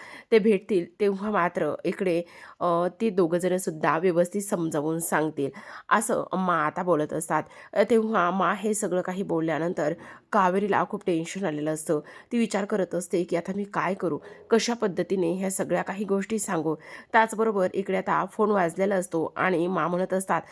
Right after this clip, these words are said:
"हा फोन पण ना, कोण सतत मला फोन करतंय हेच कळत नाहीये," असं माझं म्हणणं असतं. "अगं कावेरी, तू का मला फोन करतेस इथली इथं?" त्यावर, अ, कावेरी म्हणत असते, "मा, मी का फोन करू?" "अगं, तू का फोन करू म्हणजे? हे बघ तरी,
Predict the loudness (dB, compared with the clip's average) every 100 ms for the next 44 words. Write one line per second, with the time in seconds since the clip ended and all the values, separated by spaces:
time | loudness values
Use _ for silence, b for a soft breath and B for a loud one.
0 | B B -4 -2 2 2 2 0 0 0
1 | -2 2 2 2 0 -2 -2 -2 0 0
2 | 0 0 2 0 0 0 0 B B B
3 | 2 2 2 2 4 4 2 2 2 2
4 | 0 -4 -2 0 2 4 6 6 4 6
5 | 4 4 B B 2 4 4 4 4 4
6 | 4 4 B B -2 2 4 6 6 6
7 | 6 6 8 6 6 4 4 2 4 4
8 | 4 2 B B 2 4 6 4 2 0
9 | 2 4 4 4 4 4 4 4 4 4
10 | 4 4 4 6 6 6 8 8 6 B
11 | B 0 6 6 4 B _ 2 4 4
12 | 6 4 6 6 6 6 4 2 b b
13 | _ 2 6 6 6 2 4 4